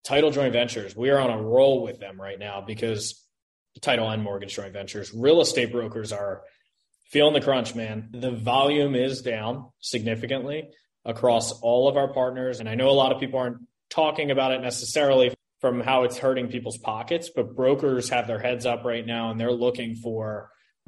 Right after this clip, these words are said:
opportunities in title, mortgage, and any ancillary service they can. And then lastly, the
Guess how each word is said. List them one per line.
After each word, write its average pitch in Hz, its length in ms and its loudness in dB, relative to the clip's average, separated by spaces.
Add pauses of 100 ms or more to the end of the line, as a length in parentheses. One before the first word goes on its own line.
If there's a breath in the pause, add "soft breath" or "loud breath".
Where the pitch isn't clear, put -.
(100)
opportunities 120 800 -2
in 107 100 -8
title, 113 360 -2
mortgage, 110 560 -2
and 101 160 -10
any 120 260 -2
ancillary 104 480 -6
service 104 380 -8
they 101 120 -6
can. 120 380 -10 (680 soft breath)
And 143 140 0
then 139 120 4
lastly, 143 500 2
the 123 260 0